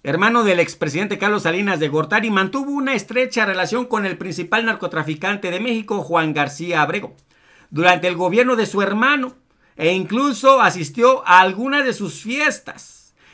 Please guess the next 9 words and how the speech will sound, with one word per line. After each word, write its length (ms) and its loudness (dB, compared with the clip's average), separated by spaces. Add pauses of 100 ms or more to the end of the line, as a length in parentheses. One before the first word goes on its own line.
(140)
Esto 280 2
lo 140 2
dice 200 0
la 100 2
revista 640 2
Newsweek 760 -4 (480)
en 340 4
su 420 0
edición 800 2